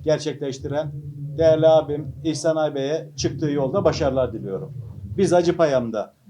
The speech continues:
ülkücü ve milliyetçi hareket olarak, Milliyetçi Hareket Partisi olarak, Cumhur İttifakı olarak hizmete devam etmek için, hizmetkar olmak için bu yolda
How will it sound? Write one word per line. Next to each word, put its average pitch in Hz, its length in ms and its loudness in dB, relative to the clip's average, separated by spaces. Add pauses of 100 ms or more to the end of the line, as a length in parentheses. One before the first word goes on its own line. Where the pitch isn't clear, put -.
(320)
ülkücü 175 380 2
ve 190 100 4
milliyetçi 165 480 4
hareket 143 360 -2
olarak, 101 320 -2
Milliyetçi 175 640 0
Hareket 165 340 0
Partisi 131 380 -2
olarak, 101 340 -4 (1300)
Cumhur 180 280 4
İttifakı 139 540 2
olarak 127 460 2 (640)
hizmete 185 680 2 (840)
devam 156 600 2
etmek 135 340 0
için, 160 500 -4 (300)
hizmetkar 175 580 4
olmak 143 380 0
için 180 480 0 (360)
bu 151 260 4
yolda 180 580 4